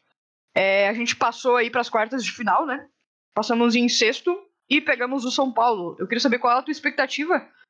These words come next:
Tu acha que a gente tem condições de chegar numa final? Não tem condições? O que que tu tá esperando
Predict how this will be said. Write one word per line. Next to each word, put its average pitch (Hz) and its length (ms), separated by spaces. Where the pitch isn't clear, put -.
Tu 226 80
acha 233 240
que 262 160
a 269 40
gente 240 640
tem 294 220
condições 277 440
de - 40
chegar 240 220
numa 233 160
final? 240 500
Não 233 220
tem 226 160
condições? 262 840
O - 600
que 254 120
que 254 60
tu 262 100
tá 262 80
esperando 254 600